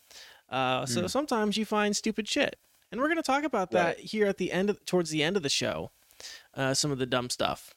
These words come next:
Speaker 1: that, that was, that was shown off at C E S. But let us know in the, in the, uh, comments of this YouTube video.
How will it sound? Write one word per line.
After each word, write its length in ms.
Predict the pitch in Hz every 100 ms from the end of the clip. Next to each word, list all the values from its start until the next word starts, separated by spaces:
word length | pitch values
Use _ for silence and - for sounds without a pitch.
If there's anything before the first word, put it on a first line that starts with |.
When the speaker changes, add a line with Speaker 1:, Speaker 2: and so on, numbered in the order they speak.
| -
Speaker 1:
that, 260 | 135 127 -
that 180 | - 127
was, 300 | 123 127 - 104
that 160 | 131 117
was 80 |
shown 260 | - 131 113
off 320 | - - - - _ _ _ -
at 140 | -
C 260 | - 90 113
E 60 |
S. 140 | 101 -
But 220 | - 110
let 140 | 226
us 120 | 220
know 200 | 214 202
in 60 | 196
the, 200 | 175 165
in 100 | 170
the, 180 | 170 160
uh, 180 | 147 139
comments 540 | - 170 170 165 -
of 160 | - 151
this 120 | 135 147
YouTube 280 | 196 196 175
video. 500 | 185 190 180 180